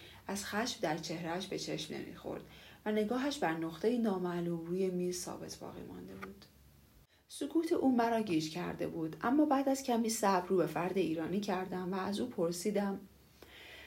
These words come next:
«آیا نام ثبت نشدهٔ هزارها سیاه‌پوست زندانی را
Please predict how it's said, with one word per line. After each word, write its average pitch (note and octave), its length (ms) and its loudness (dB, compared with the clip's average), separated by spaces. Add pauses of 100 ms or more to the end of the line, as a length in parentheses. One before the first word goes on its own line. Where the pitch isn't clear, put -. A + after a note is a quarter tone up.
(240)
«آیا E4+ 260 8
نام E4+ 240 10
ثبت G#3 380 4
نشدهٔ G3+ 420 4
هزارها F#3+ 540 4
سیاه‌پوست G3 680 0
زندانی E3 540 4
را D#3+ 220 0